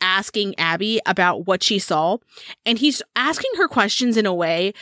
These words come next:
to try to be like, to get her to, like, change her story, right? He's asking her leading questions to see if she'll contradict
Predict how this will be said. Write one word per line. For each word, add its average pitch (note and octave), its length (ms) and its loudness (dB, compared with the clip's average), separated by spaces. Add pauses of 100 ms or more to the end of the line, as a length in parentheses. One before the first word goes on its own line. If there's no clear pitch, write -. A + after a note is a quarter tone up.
(160)
to - 80 -6
try G#3+ 300 2
to G3+ 60 0
be G3 180 2
like, E3+ 440 0 (420)
to A3 80 2
get B3+ 180 2
her B3+ 180 2
to, A3+ 160 4
like, F3 480 0 (340)
change A3+ 480 0
her F#3+ 200 -2
story, G2 460 -6
right? G#3+ 180 2
He's B3 140 2
asking C#4+ 340 0
her D4 100 2
leading A#3 280 2
questions G3 400 -2
to G3+ 80 -6
see G3 180 2
if F#3 80 0
she'll G#3 140 0
contradict F#3 1000 -2